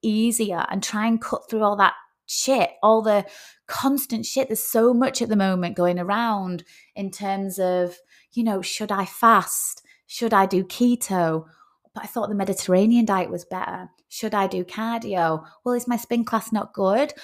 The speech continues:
Should I be lifting heavy weights? Like, there's so much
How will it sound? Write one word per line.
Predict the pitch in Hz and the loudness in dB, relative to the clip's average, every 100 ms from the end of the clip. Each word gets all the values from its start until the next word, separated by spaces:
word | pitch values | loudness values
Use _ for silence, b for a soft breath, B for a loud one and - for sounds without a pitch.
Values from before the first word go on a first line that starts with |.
| B 226 | B -10
Should | - 247 | -6 -2
I | 247 | -2
be | 240 | 0
lifting | 240 220 226 | -2 -2 -4
heavy | 196 202 196 | -4 -2 -2
weights? | 196 262 220 196 - | 2 4 4 0 0
Like, | 214 208 B B B B | 2 2 B B B B
there's | 247 247 | 4 4
so | 233 233 | 6 8
much | 240 165 180 - - - - | 8 4 0 -2 -8 -10 -10